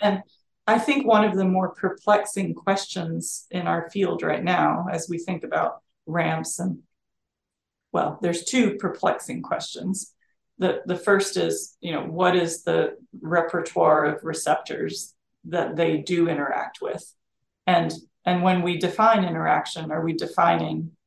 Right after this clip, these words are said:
Speaker 2: a biochemical interaction by Brett that we see in a hex cell because we,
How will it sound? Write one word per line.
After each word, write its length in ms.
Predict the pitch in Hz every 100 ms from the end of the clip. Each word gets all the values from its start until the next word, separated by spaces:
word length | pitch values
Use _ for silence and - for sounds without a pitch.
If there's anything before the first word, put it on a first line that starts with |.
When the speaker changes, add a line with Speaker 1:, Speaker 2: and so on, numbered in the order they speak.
| _ _ _ _ _ _
Speaker 2:
a 120 | 180
biochemical 800 | 170 175 170 165 202 196 185 175
interaction 720 | 175 165 165 170 170 - 170 160
by 220 | 156 156
Brett 480 | 160 170 175 185 -
that 140 | 160
we 100 | 160
see 260 | 160 180 165
in 80 |
a 80 | 156
hex 300 | 151 190 -
cell 280 | 202 190 214
because 420 | 170 - 170 -
we, 420 | 160 160 151 147